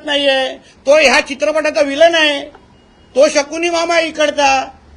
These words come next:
खरं म्हटलं तर राज साहेबांनी त्यांच्यावरती सभा करता कामा नये. मोर्चा काढायचा होता, खरं म्हटलं तर मातोश्रीवर काढायला पाहिजे होता, कारण ह्या विषयाचा खरा विलन तर उद्धव ठाकरे आहे.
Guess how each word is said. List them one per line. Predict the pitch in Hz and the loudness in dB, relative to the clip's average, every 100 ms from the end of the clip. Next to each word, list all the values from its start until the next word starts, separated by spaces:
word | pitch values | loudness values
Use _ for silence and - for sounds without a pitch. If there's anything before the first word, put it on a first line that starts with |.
| - _ _ _ _ _ _ _ _ _ _ _ _ _ _ - | -20 _ _ _ _ _ _ _ _ _ _ _ _ _ _ -10
खरं | 185 277 | -2 -2
म्हटलं | 285 294 | 0 0
तर | 294 | 0
राज | 254 247 269 | 0 0 0
साहेबांनी | 277 277 294 | 0 0 -2
त्यांच्यावरती | 285 262 262 277 294 294 285 | -2 -4 -2 0 0 -2 -6
सभा | 254 240 285 | -4 -4 -4
करता | 254 240 294 | -6 -6 -6
कामा | 311 311 311 | -4 -4 -2
नये. | 302 285 277 - _ _ _ _ - | -2 0 -2 -4 _ _ _ _ -6
मोर्चा | 233 254 302 294 | -2 0 0 -2
काढायचा | 277 277 294 302 | 0 2 2 2
होता, | 285 285 | -2 -2
खरं | 285 254 285 | -4 -4 -2
म्हटलं | 294 285 | -2 -2
तर | 302 | -2
मातोश्रीवर | 262 202 247 254 294 320 | -2 -4 -4 -6 -2 -2
काढायला | 269 285 285 294 | 0 -2 -2 -2
पाहिजे | 277 269 | -4 -2
होता, | 262 254 247 240 247 - _ _ _ _ _ _ 233 | -2 -2 0 0 -2 -10 _ _ _ _ _ _ -4
कारण | 277 | 0
ह्या | 247 240 | 2 2
विषयाचा | 302 285 294 294 294 | 0 -2 -2 -2 -4
खरा | 196 233 | -2 0
विलन | 294 294 302 311 | 0 0 -2 -2
तर | 330 | -4
उद्धव | 302 240 349 | -4 2 4
ठाकरे | 359 320 330 311 | 4 2 2 2
आहे. | 285 277 | 2 0